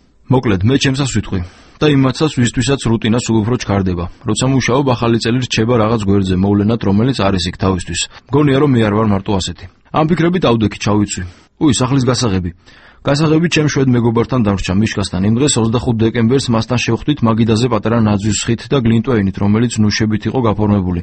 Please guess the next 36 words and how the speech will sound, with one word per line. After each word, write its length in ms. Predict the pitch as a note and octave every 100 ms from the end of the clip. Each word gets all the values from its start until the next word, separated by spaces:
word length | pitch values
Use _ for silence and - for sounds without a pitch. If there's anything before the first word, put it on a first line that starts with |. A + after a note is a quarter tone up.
| -
მთელი 300 | - D3+ E3
ევროპა 340 | D3 C#3 C#3+ D3
ხვდებაო 400 | - C3+ A#2 C3 C#3+
ამ 100 | A#2 G2
დღესო 240 | F#2 F2+ F2
და 120 | C#3+
დაგვაპატიჟა. 540 | C3+ A2+ B2 G#2 F2+ F2 -
ხო, 160 | - A#2+
დილამდე 360 | G#2+ B2 B2+ G#2
ვილაპარაკეთ, 640 | G2+ A2 A2+ A#2 A#2+ D3+ -
განთიაძე 520 | G#2+ G#2 A2+ A2 B2+
წამოვედი, 460 | A#2+ G2+ G2 F#2 F2+
გასაღები 400 | G#2 G#2+ G2 A2+
დამრჩა. 340 | G#2 F2 - E2 _ - -
ეხლა 220 | C#3 D#3 E3
ხვდები, 300 | - C#3+ C#3
რომ 120 | D#3+
სახლს 180 | D#3 D#3 C3
ვერ 80 | A#2
დავკეტაო, 480 | A2+ G2+ G2 F#2+
ჩემმა 280 | F#2+ B2+ C#3
ძმამ 180 | C3 D#3
თავის 220 | B2 A2+ A2
გასაღები 360 | G2+ G#2 A2+ C3+
წაიღო. 320 | G2 F2 E2 - _
ჩემი 200 | - E3+
მთელი 240 | D#3 D#3+ D3
ძვირფასეულობა 720 | A#2 C3 D3 - C3+ B2 C3+
ჩანთაში 360 | - A#2+ B2 B2+
ჩავალაგე, 440 | B2+ G#2+ G2 F#2 F#2+
ჩემი 200 | B2+ B2
ლეპტოპი, 400 | G#2 G#2 C3 - D#3
ჰარდ 220 | A#2 G#2+ G#2+
დრაივი, 360 | A#2 A#2 C3+ A#2+
სადაც 240 | G#2+ G2 -
ფოტოებს 340 | G#2+ A#2+ A#2